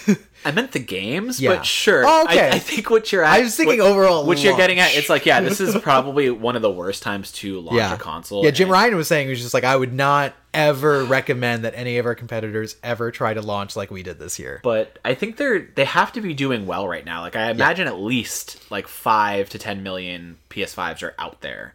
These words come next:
Speaker 1: Um, I know the last time that I saw a little article in my, my Google News feed,
Speaker 2: Mm-hmm.
Speaker 1: uh, at least two point five million units have sold
Speaker 2: Mm-hmm.
Speaker 1: since, uh, launch, which, like, dude, was, like,
Speaker 2: Across,
Speaker 1: less than
Speaker 2: like,
Speaker 1: two
Speaker 2: all
Speaker 1: weeks ago.
Speaker 2: marketplaces, so
Speaker 1: Yeah.
Speaker 2: Europe, Asia,
Speaker 1: Yeah, yeah, yeah.
Speaker 2: America, okay.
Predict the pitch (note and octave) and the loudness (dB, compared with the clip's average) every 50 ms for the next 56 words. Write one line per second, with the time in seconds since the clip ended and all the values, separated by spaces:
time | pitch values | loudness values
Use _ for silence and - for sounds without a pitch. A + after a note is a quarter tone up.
0 | _ _ - B2+ D3 D3+ D3+ D3+ D3+ D3 C#3+ C#3+ C#3 C#3+ C#3+ - C#3+ D3 D3+ E3 | _ _ -2 2 4 4 6 4 4 2 0 -4 -6 -6 -6 -4 -4 -2 2 2
1 | F3 G3 F#3 F3 C3+ C3 B2 C3+ E3 - - - E3+ D3+ C#3+ C#3 C3 B2 - - | 2 4 4 2 2 2 2 0 -2 -2 -2 -2 -2 -2 0 0 0 0 0 0
2 | C3+ B2+ B2+ B2 B2 A#2+ A2+ G#2+ G#2+ G#2+ - - - B2+ B2+ B2 - B2+ - - | 0 2 2 4 2 2 2 0 0 -2 -6 -8 -10 -10 -10 -8 -8 -8 -8 -8
3 | - A#2+ C3+ - - C#3+ - - G#2 G2 G2 G2+ G2 F#2+ F#2 F#2 G2+ _ _ - | -8 -8 -8 -8 -10 -10 -8 -8 -6 -6 -6 -6 -8 -8 -10 -12 -14 _ _ -14
4 | A#2 G#2+ F#2+ F#2 F#2 G2+ A#2 B2+ C3+ C#3+ C#3+ C#3 B2 A#2+ B2 B2+ D3 E3+ F3+ D3+ | -10 -10 -8 -8 -8 -8 -8 -6 -4 -4 -4 -4 -2 -2 -2 0 0 0 0 0
5 | B2+ A2 - - - F#2+ E2+ E2+ - - G2+ F#2+ F#2 D2+ D2 _ - - F#2+ G2 | -4 -6 -8 -10 -10 -10 -12 -12 -14 -14 -16 -16 -16 -18 -20 _ -10 -8 -6 -6
6 | G2 G2 - G#2+ G#2+ - - A#2+ A#2+ B2+ C#3 C#3+ C3 - - - - C3 A#2 - | -6 -8 -10 -12 -14 -12 -8 -6 -4 -2 -2 -2 -2 -4 -6 -6 -6 -8 -6 -6
7 | - A2 G#2+ - - G2+ G2 F#2 G2+ G2 F#2 F2+ F2+ F2+ F2+ F2 F2 - - F2+ | -6 -6 -6 -4 -6 -6 -6 -6 -8 -10 -10 -10 -10 -10 -10 -12 -10 -10 -10 -10
8 | E2+ - - G2+ E2+ E2 E2 - - - - - G2+ - F2+ E2+ E2+ - - - | -8 -8 -6 -6 -6 -6 -8 -10 -8 -8 -6 -6 -8 -10 -10 -8 -6 -4 -4 -6
9 | - - - - F2 E2 E2 E2 D#2+ - - F2+ F2+ E2 E2+ - - - - D#2+ | -6 -8 -10 -12 -10 -10 -10 -12 -14 -14 -12 -12 -12 -12 -12 -12 -12 -12 -12 -10
10 | - - - F2 E2 - - A2 F2+ - - - - - _ - - B2+ - - | -8 -8 -8 -8 -10 -12 -12 -14 -14 -14 -16 -18 -18 -20 _ -14 -12 -8 -4 -2
11 | A#2 G#2 - - D3 C#3+ D#3+ D3 D#3+ - - F3+ F#3 F3+ A2 - A2 G#2+ - - | -2 -2 -2 -2 -2 -2 -2 -4 -4 -4 -4 -4 -4 -4 -6 -8 -10 -8 -8 -6
12 | A2+ A2 A2 - - G#2 F2+ F2 A#2 G#2+ F#2 F2+ F2 - - _ _ _ _ _ | -8 -8 -8 -6 -6 -6 -4 -4 -4 -4 -2 -4 -6 -6 -8 _ _ _ _ _
13 | - C#2 F2+ - A#2+ A#2 A2 G#2+ G#2 G2 G2 F#2 F2+ F2+ F#2+ F#2 F#2 F2 E2+ F#2+ | -16 -14 -8 -6 -4 -2 -2 -2 -4 -6 -6 -8 -8 -8 -10 -10 -12 -12 -12 -14
14 | - F2+ | -14 -16